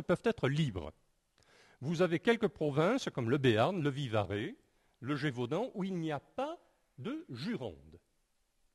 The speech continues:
Les métiers sont libres. En Béarn,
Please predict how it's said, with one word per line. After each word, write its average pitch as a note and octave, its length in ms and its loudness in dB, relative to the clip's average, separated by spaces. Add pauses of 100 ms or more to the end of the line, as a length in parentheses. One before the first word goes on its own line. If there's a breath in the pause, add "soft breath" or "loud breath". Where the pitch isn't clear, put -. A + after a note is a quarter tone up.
(180)
Les F#3 140 -6
métiers F3 240 -6
sont C4 180 -8
libres. G2 320 -12 (840 soft breath)
En E3 140 2
Béarn, G3+ 480 -2